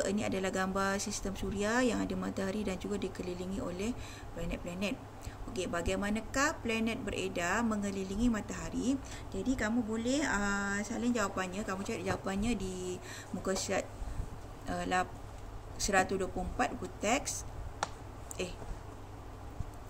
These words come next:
bukan, bukan. Muka surat seratus dua puluh dua, ya, je kamu salin je lah.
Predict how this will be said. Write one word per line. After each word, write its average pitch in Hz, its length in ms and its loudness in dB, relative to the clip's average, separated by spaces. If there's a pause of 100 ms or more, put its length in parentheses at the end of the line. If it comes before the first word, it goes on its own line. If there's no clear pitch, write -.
(180)
bukan, 196 240 2
bukan. 269 80 -2 (400)
Muka 196 240 0
surat 196 240 2
seratus 190 1120 2
dua 175 160 -2
puluh 180 160 0
dua, 196 400 4
ya, 175 240 2
je 170 80 -2
kamu 180 240 0
salin 208 240 2
je 220 80 2
lah. 254 160 2